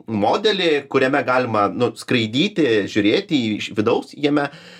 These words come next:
e, su specialia programa, kaip mato žmonės kraštovaizdį Kauno centrinės dalies miesto.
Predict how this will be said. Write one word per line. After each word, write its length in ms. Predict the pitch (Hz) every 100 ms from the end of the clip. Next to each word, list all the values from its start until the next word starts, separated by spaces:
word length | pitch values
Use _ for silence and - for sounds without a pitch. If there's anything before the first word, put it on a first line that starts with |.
| -
e, 420 | - 127 127 120 117
su 300 | - 147 135
specialia 400 | 131 - 139 139
programa, 540 | 131 135 139 139 135
kaip 300 | - 175 170
mato 400 | 131 147 175 160
žmonės 480 | 135 143 156 143 123
kraštovaizdį 800 | - 131 - 202 175 117 98 117
Kauno 480 | 170 175 151 135 123 117
centrinės 580 | 120 117 143 127 117
dalies 380 | 117 123 131 104
miesto. 420 | 113 117 110 87